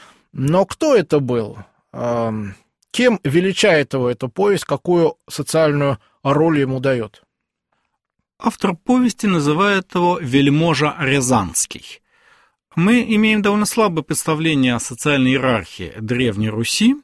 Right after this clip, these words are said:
Speaker 2: Знаем, что там были князья, были бояре и были вельможи. Во всяком случае, эти три, э, сана, э, автор слова «погибли земли русской» перечисляет через запятую.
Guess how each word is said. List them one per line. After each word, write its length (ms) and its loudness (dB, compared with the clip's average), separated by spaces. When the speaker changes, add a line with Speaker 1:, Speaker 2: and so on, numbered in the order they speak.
Speaker 2:
Знаем, 340 2
что 160 -8
там 200 0
были 280 -6
князья, 520 2
были 260 2
бояре 520 0
и 40 2
были 340 -2
вельможи. 560 0
Во 60 -10
всяком 200 -10
случае, 300 -2
эти 120 -6
три, 400 0
э, 200 -2
сана, 400 0
э, 120 -8
автор 640 -2
слова 280 2
«погибли 360 0
земли 240 2
русской» 280 -2
перечисляет 840 0
через 280 2
запятую. 680 -2